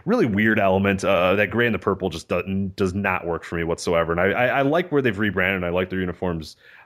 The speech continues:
uh, now, but yeah, these ones just were a big miss for me. I, I never really liked these.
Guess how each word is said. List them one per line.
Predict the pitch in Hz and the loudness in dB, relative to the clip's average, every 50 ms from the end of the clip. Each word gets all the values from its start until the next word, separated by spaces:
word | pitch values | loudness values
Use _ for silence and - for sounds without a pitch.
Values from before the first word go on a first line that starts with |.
| _ _ - | _ _ -6
uh, | - 87 85 82 82 | 0 0 2 2 2
now, | 85 92 95 101 98 98 101 | 0 0 0 0 2 2 0
but | 92 92 82 | 0 0 0
yeah, | 92 87 85 | 0 0 0
these | 90 101 95 87 | 0 -2 -2 -2
ones | 92 85 80 82 78 | -2 -2 -2 -4 -6
just | - 80 - - | -8 -10 -6 -4
were | 80 76 | -2 -2
a | 73 | -2
big | 71 80 76 71 69 | 0 0 -2 0 -2
miss | 71 69 - | -4 -6 -6
for | - - 71 | -4 -4 -4
me. | 73 73 | -2 -2
I, | 73 76 76 - 82 | -2 0 0 0 0
I | |
never | 82 82 80 78 73 71 71 | 0 2 2 2 2 2 0
really | 71 71 69 69 | 0 0 0 0
liked | 67 69 69 - | 0 0 -2 -2
these. | - 76 - - - | -4 -8 -8 -8 -12